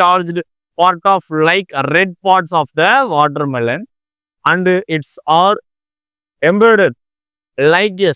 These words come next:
seeds. சரிங்களா? எதிர்மின் சுமை கொண்டது விதைகள் போன்றும், நேர்மின் சுமை கொண்டது வந்து உண்ணக்கூடிய இ-, சிவப்பு நிற பகுதி போன்றதும் சொல்றாரு.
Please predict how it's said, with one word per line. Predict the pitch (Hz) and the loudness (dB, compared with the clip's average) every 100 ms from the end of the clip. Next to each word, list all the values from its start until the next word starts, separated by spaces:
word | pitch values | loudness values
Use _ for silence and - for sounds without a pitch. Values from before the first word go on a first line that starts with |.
| - | -4
seeds. | 135 110 - - _ _ _ _ _ _ - | -8 -8 -12 -20 _ _ _ _ _ _ -4
சரிங்களா? | 135 147 160 143 | 0 2 2 2
எதிர்மின் | 156 190 208 202 170 | 2 2 0 -2 -2
சுமை | 190 185 | -2 -2
கொண்டது | 180 180 180 180 165 | -2 0 2 2 2
விதைகள் | 170 185 190 165 | 2 4 2 0
போன்றும், | 165 165 208 220 | -2 0 0 2
நேர்மின் | 196 214 214 208 180 | 2 2 0 -4 -4
சுமை | 185 175 | -4 -2
கொண்டது | 175 170 165 | -2 0 0
வந்து | 160 165 202 285 - _ _ _ 139 | -2 2 2 2 -2 _ _ _ -4
உண்ணக்கூடிய | 175 220 214 208 196 196 175 | -2 0 0 0 2 2 2
இ-, | 160 | 0
சிவப்பு | - 208 214 208 | 0 0 2 0
நிற | 196 175 | 0 0
பகுதி | 170 160 143 | -2 -2 -2
போன்றதும் | 147 139 135 170 - | -2 0 0 -2 -6
சொல்றாரு. | 123 113 104 | -8 -6 -10